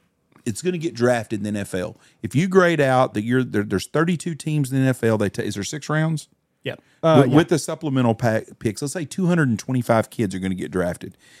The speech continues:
Speaker 1: If you're one of the top two hundred and twenty-five players in the country and you're gonna get drafted, I can see you not playing a meaningless bowl game.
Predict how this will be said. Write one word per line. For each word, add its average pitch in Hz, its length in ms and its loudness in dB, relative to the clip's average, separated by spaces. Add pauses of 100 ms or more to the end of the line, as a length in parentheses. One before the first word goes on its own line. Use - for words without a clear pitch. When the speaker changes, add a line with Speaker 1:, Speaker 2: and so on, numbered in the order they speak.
Speaker 1:
If - 160 -4
you're 196 140 2
one 240 160 4
of 185 80 0
the 104 260 2
top 151 320 0
two 165 180 -4
hundred 156 240 0
and 113 60 -2
twenty-five 139 500 0
players 101 480 -4
in - 160 -6
the 135 60 -2
country 98 460 -4
and 98 100 -2
you're 110 120 -2
gonna 131 160 0
get 113 160 -4
drafted, 117 440 0 (400)
I 147 140 0
can 156 160 0
see 143 180 -10
you 113 160 -4
not 104 200 -4
playing 107 240 -2
a - 20 -2
meaningless 95 480 -2
bowl 87 220 -6
game. 85 240 -10